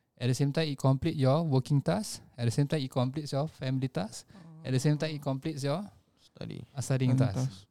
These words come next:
Speaker 1: in one particular things that you do.
Speaker 3: Oh.
Speaker 1: So you need to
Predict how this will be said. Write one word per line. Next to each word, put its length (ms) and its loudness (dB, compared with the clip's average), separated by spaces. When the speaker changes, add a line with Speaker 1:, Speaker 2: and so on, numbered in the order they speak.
Speaker 1:
in 240 2
one 400 2
particular 340 -2
things 260 -8
that 120 -4
you 100 0
do. 220 0
Speaker 3:
Oh. 500 -2
Speaker 1:
So 60 -8
you 60 0
need 220 2
to 80 2